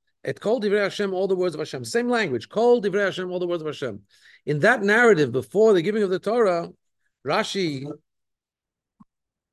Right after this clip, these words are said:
translates, "Et kol divrei Hashem."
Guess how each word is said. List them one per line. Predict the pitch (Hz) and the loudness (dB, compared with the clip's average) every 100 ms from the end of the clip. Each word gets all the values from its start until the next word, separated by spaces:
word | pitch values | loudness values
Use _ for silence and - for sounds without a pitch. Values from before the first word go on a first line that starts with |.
| _ _ _ _ _ _ | _ _ _ _ _ _
translates, | 165 170 160 151 139 147 - - - _ _ _ _ | -6 -4 -4 -2 0 0 -6 -16 -16 _ _ _ _
"Et | - 127 | -10 -6
kol | - 220 196 | 2 2 2
divrei | 170 196 | -2 0
Hashem." | 180 143 131 117 - | 0 -2 -8 -12 -14